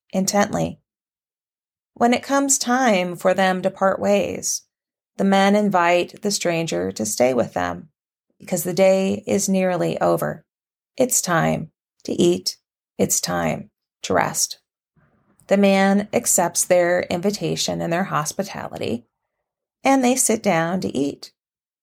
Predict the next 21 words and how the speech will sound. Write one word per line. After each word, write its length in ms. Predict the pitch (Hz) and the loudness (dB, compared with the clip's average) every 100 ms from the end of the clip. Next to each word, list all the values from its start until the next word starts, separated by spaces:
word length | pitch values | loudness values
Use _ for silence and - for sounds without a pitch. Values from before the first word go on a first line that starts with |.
| _ _ - | _ _ -4
But 80 | - | 0
as 400 | 226 233 240 240 | 2 4 2 2
the 160 | 220 214 | 0 0
stranger 540 | - 247 269 262 214 | 2 2 2 2 0
takes 440 | 214 208 220 - | 0 -2 -2 -2
the 140 | - 175 | -6 -4
bread 580 | 170 190 196 196 196 - | 0 4 4 4 2 -4
and 200 | 170 170 | -6 -2
breaks 400 | 180 196 202 - | 0 -2 -2 -2
it 180 | 196 196 | -2 -2
and 240 | 170 170 | -6 -6
blesses 460 | 180 185 - 196 196 | -4 0 0 0 2
it 320 | 190 - - _ _ _ - | 2 0 -8 _ _ _ -8
and 160 | 180 165 | -8 -6
passes 500 | - 185 202 196 180 | -4 -2 -2 -2 -4
it 120 | 165 | -2
out, 480 | 156 175 196 - - _ _ _ _ _ - | -4 -4 -6 -10 -20 _ _ _ _ _ -6
all 560 | 185 208 233 247 254 - | 2 4 4 4 2 0
of 160 | 202 170 | -2 -2
the 100 | 185 | -2
sudden, 640 | - 180 170 165 160 170 | -2 0 0 0 -4 -8